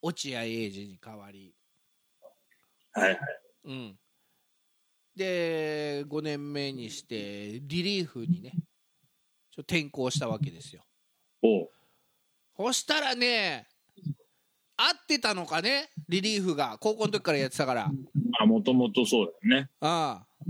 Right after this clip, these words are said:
Speaker 2: うん。
Speaker 1: すげえいいのよ。
Speaker 2: じゃあ、やっぱ、あるんだね、その先発がいいとか、抑えがいいとかって、
Speaker 1: うん。
Speaker 2: 相性みたいのがね。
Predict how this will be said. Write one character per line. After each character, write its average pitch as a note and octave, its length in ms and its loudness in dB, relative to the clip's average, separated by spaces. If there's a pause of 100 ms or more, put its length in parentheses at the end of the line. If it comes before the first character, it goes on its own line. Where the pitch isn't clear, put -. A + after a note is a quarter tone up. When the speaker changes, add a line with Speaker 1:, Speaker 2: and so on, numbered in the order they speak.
(360)
Speaker 2:
う - 40 2
ん。 F#3+ 180 4 (320)
Speaker 1:
す B3 580 -2
げ B3+ 120 2
え C4+ 480 2
い F#3 280 0
い D#3+ 40 -2
の B2 160 -8
よ。 F3 120 -14 (1600)
Speaker 2:
じ G2+ 140 6
ゃ G2 180 4
あ、 F#2 60 4
や F2+ 140 4
っ - 100 -8
ぱ、 F2+ 240 4 (280)
あ C3+ 160 4
る C4+ 140 4
ん C#3+ 60 4
だ A2+ 140 4
ね、 A3+ 200 4
そ D#3+ 160 2
の A2+ 140 6
先 B2 260 2
発 A2 300 2
が G#2+ 120 6
い G#2 180 4
い G2 60 0
と G#2 120 2
か、 G#2 160 -4 (100)
抑 G2 380 2
え G2 100 2
が F#2+ 120 4
い F#2+ 160 2
い E2+ 60 0
と F#2+ 100 0
か F#2 120 0
っ E2+ 100 -4
て、 F#2 120 0
Speaker 1:
う F2 40 0
ん。 - 40 -6 (640)
Speaker 2:
相 A2 240 4
性 A#2 220 2
み G2+ 120 2
た G2 120 4
い - 20 4
の F2+ 100 2
が F2+ 100 4
ね。 D#3+ 280 4